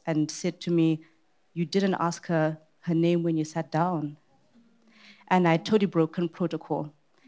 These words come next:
The space of hair braiding is a relational space. And I had gotten so involved in the sort of research aspect and intrigue of what's going on, you know, the salon at, at the prison,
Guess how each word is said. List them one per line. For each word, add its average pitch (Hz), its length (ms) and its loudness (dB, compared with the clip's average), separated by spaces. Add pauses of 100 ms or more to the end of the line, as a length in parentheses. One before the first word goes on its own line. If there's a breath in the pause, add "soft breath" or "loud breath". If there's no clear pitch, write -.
(220 loud breath)
The 180 100 2
space 214 440 -4
of 175 180 -4
hair 180 180 -4
braiding 160 540 -4
is 165 140 -6
a 160 60 0
relational 160 480 -4
space. - 600 -8 (240 soft breath)
And 170 180 -2
I 185 160 2
had 170 360 -2
gotten 175 240 -4
so 202 240 -4
involved 170 520 -2
in 165 200 -4
the 151 80 -8
sort 175 160 -6
of 143 180 -10
research 180 400 -2
aspect 165 460 -6
and 156 160 -6 (260 soft breath)
intrigue 190 500 -4
of 156 160 -4
what's 175 200 -8
going 160 300 -2
on, 170 360 -2 (400 loud breath)
you 180 100 -6
know, 175 120 0
the 165 100 -6
salon 170 540 -2
at, 165 180 -4 (160)
at 165 100 -8
the 170 80 -6
prison, 165 520 -4